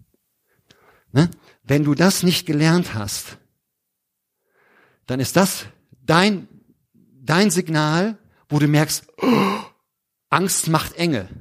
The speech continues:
Jetzt wird's auf einmal ganz eng. Und man denkt, oh, das steht in der Bibel, das muss aber ganz anders gemeint sein. Ich könnte euch auch andere Stellen vorlesen. Kommt unterm Strich genau das Gleiche bei raus. Ich mach es,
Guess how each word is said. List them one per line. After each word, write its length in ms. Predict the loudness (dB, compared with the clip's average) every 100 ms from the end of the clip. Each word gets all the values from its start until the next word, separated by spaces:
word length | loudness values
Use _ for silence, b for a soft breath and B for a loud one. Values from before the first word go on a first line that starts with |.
| -20 _ _ _ _ _ _
Jetzt 180 | -8 -6
wird's 140 | -6 -6
auf 40 |
einmal 180 | -8 -6
ganz 200 | -8 -6
eng. 260 | -8 -10 -16 _ _ _ _ _
Und 100 | -8
man 60 |
denkt, 260 | -6 -8 -12 _ _ _ _ _
oh, 520 | -4 2 4 6 2 -2 -14 _ _ _ _
das 160 | 0
steht 180 | 2 0
in 100 | 2
der 100 | 0
Bibel, 300 | 0 0 2
das 180 | 2 0
muss 180 | 0 0
aber 140 | 2
ganz 180 | 2 0
anders 300 | 2 2 2
gemeint 320 | -2 -2 -2
sein. 320 | -4 -4 -8 -14 _ _ _ _ _ _ B B B B B
Ich 100 | -4
könnte 240 | 2 4 4
euch 80 |
auch 80 | 2
andere 240 | 2 0 0
Stellen 260 | -2 -2
vorlesen. 540 | -6 -6 -6 -6 -10 -16 _ b b b b b
Kommt 240 | 0 2 2
unterm 260 | 0 0
Strich 380 | 0 2 0 0
genau 180 | -2 0
das 120 | 0
Gleiche 240 | 0 0
bei 80 | -2
raus. 360 | -6 -8 -8 -10 -18 _ _ _ _ _ _ _ _ _ _ _ _ _ b b b b b b b b 0
Ich 220 | 2 4
mach 160 | 0 0
es, 260 | -2 -6